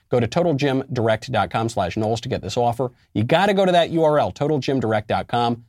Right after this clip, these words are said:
slash Knowles, to get an additional twenty percent off. Moving on from the topic of the gender ideology, but still speaking of dubious medical advice,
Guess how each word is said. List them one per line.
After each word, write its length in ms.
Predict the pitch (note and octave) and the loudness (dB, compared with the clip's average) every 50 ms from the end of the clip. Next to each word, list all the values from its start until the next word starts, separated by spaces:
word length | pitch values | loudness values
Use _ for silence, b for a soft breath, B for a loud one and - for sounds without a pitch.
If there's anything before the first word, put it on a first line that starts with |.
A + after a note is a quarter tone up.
| _ - | _ -12
slash 380 | - - C3+ C3+ C3+ B2 - | -6 -2 0 0 0 0 0
Knowles, 220 | A#2 F#2+ F#2+ G#2 - | -2 -2 -2 -2 -2
to 80 | A2 | -2
get 120 | A2 G#2 A2 | 0 0 0
an 80 | G#2+ | 0
additional 560 | A2 A2+ B2 F3+ F3+ - - G2 F2+ F#2+ - _ _ _ _ - | 0 0 0 0 -2 -2 -4 -8 -10 -12 -14 _ _ _ _ -10
twenty 220 | - A#2+ G#2+ G2 | -4 -4 -2 -2
percent 320 | - - F#2 - G2 F2 - | -2 -4 -4 -4 -4 -6 -8
off. 160 | - - - _ _ _ _ _ _ _ _ - | -10 -16 -20 _ _ _ _ _ _ _ _ 2
Moving 340 | F3 A3+ B3+ G#3+ A#3 G3 | 4 4 4 4 4 4
on 360 | F3 D#3 C#3+ C3 B2 A#2+ A#2 A2 | 4 2 2 2 2 0 0 -2
from 180 | - B2+ B2 | -2 0 0
the 80 | A2+ G#2 | 0 0
topic 480 | - C3 G#2+ G#2 - A2+ G2+ F#2+ - - - | 2 2 2 2 2 0 -2 -2 -4 -6 -2
of 260 | G#2+ G#2 F#2+ G2+ - | 0 0 0 0 0
the 60 | G#2+ | 0
gender 360 | G#2 A#2+ A2+ A2 A2 A2 G#2+ G#2 | 0 2 2 2 2 2 2 2
ideology, 580 | G#2 G2+ G2 F#2+ F#2+ F#2+ G#2 G#2 A2 C#3 D#3 | 2 4 4 4 4 2 2 2 2 2 2
but 160 | D#3+ E3 - | 2 2 0
still 340 | - - - B3 D4 C4 A3 | 0 0 2 4 4 4 4
speaking 640 | - - - - G3+ F#3 D#3 - A2 D2+ - - - - - _ - | 2 -2 -4 -2 0 0 0 0 -2 -6 -8 -12 -20 -20 -18 _ -4
of 160 | A#2+ A2 G#2+ G#2+ | -4 -2 0 2
dubious 560 | C3 C3 A#2 A#2 A2 G#2 G2 - - - - - | 2 2 2 2 2 2 0 -2 -4 -8 -8 -4
medical 340 | A2+ A2 G#2 G2 - G#2 F2+ | 0 0 0 0 0 -2 -2
advice, 540 | E2+ G#2+ G#2+ G2 C3 F3+ G3+ - - - | 0 2 2 2 4 2 0 -2 -4 -6